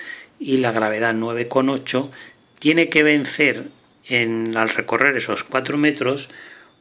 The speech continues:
una fuerza de rozamiento de cuatro treinta y un newton. Pero claro, la fuerza de rozamiento, si la multiplicamos por la distancia, nos dará el trabajo que tiene que hacer para vencer esa fuerza de rozamiento.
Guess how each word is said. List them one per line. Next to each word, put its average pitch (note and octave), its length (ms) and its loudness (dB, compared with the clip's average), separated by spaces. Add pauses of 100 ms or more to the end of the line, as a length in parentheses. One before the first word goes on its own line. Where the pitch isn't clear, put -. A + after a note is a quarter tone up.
una C3+ 220 -2
fuerza C#3 360 2
de C3+ 100 4
rozamiento C3+ 580 0
de B2 140 2
cuatro C3+ 460 4
treinta A2 460 0
y A2 140 -2
un C#3+ 260 -4 (640)
newton. A2 520 -8 (320)
Pero G#2+ 180 -10
claro, C3 340 0 (520)
la A2 240 -2
fuerza B2+ 340 2
de C#3 80 4
rozamiento, C3+ 720 2 (840)
si - 200 0
la A#2 100 2
multiplicamos A2+ 600 0
por A2 260 2
la C3+ 100 6
distancia, D3 840 2 (480)
nos A2 360 -2
dará A2+ 220 2
el C3+ 140 -2
trabajo B2+ 440 2
que B2 120 2
tiene C3 200 0
que C3 80 -6
hacer C#3 200 2
para B2+ 240 2
vencer A2 340 -4
esa A2 220 0
fuerza G#2+ 320 -4
de G2 80 -4
rozamiento. A2 600 -2